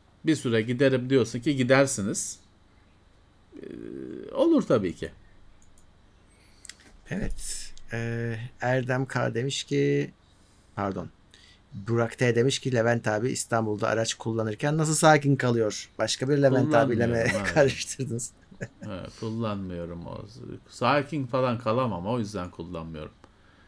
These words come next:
Speaker 1: Mümkün değil. Bugün ofisin önünde kaç, dört araba mıydı?
Speaker 2: Dört.
Speaker 1: Dü-, dü-, dü-, dümdüz yolda dört araba çarpıştı.
Speaker 2: Evet, ve
Speaker 1: Viraj
Speaker 2: yolda
Speaker 1: yok,
Speaker 2: geniş.
Speaker 1: bir şey yok.
Speaker 2: Hı hı. Dümdüz.
Speaker 1: Viraj yok, bir şey yok. Düz yol yani.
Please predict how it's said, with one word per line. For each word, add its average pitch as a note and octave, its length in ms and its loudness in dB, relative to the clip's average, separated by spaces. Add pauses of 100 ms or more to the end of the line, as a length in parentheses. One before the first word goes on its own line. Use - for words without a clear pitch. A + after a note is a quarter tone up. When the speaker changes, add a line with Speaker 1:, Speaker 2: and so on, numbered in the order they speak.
(340)
Speaker 1:
Mümkün G#2 460 -6
değil. F#2+ 200 -4 (840)
Bugün B2+ 240 2
ofisin B2 420 -2
önünde A#2 600 2 (600)
kaç, C3+ 360 -4
dört C#3 240 0
araba A#2 340 0
mıydı? G2+ 280 -4
Speaker 2:
Dört. A2 220 4
Speaker 1:
Dü-, D3 180 0
dü-, D3 200 0
dü-, C3+ 220 0
dümdüz C#3 380 0
yolda A#2 360 2
dört D3 240 2
araba D3 300 4
çarpıştı. G2 640 -2 (320)
Speaker 2:
Evet, A#2 380 -2
ve A#2+ 100 4
Speaker 1:
Viraj C#3+ 60 10
Speaker 2:
yolda C#3+ 240 10
Speaker 1:
yok, C3+ 40 6
Speaker 2:
geniş. C3 240 6
Speaker 1:
bir C#3 60 4
şey D3+ 220 4
yok. A2 200 2
Speaker 2:
Hı A2+ 40 -2
hı. B2 260 0 (360)
Dümdüz. A#2+ 280 4
Speaker 1:
Viraj D3 300 4
yok, E3+ 220 0
bir E3+ 60 0
şey F#3 240 4
yok. C3 200 2
Düz D#3 240 0
yol F3 260 4
yani. B2 340 4